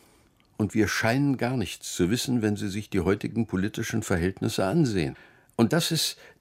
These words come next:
die Dramatik, die uns unmittelbar angeht. Und deswegen soll dieses Buch hineinragen in diese Gedenkkultur, die nötig ist und wichtig ist und die ich sehr schätze. Aber es soll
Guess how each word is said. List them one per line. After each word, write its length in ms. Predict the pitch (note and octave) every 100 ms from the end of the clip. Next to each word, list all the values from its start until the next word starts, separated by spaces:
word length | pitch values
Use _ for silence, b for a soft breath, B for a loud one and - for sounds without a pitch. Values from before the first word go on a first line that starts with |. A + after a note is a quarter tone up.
| B2+
die 100 | B2
Dramatik, 680 | G#2+ A2 A2+ D3 D3 -
die 140 | A2 A2+
uns 440 | E3+ G3 F3+ - -
unmittelbar 760 | F3 E3+ B2+ G#2 E2 F2 E2+
angeht. 480 | G#2+ C3+ C#3+ D3+ -
Und 160 | G#2 C3+
deswegen 480 | B2+ - C3+ B2+ - B B B B B _
soll 260 | F2+ A#2+ D3
dieses 400 | C#3 B2 A2+ -
Buch 340 | - D3+ -
hineinragen 840 | G#2+ F2 G#2+ C3+ B2 B2 C3 C3
in 180 | - A2
diese 440 | A2 A2 G2 G#2 - B B B _ -
Gedenkkultur, 1600 | G2 F2 A#2 D3+ - - - - A#2 G2 - - C#3+ F3+ F#3 - B B G2+
die 100 | G2
nötig 480 | G#2 D#3+ D#3+ D3+
ist 260 | - C#3 -
und 220 | F#2+ F2
wichtig 460 | E3 E3 - D3+ -
ist 240 | D3+ -
und 180 | A2+ -
die 180 | A#2+ G#2
ich 120 | -
sehr 200 | G#2 F#2
schätze. 460 | - D3+ - D#3+ D#3+ B B B
Aber 260 | - G2+ -
es 140 | G2
soll 280 | - B2+ D#3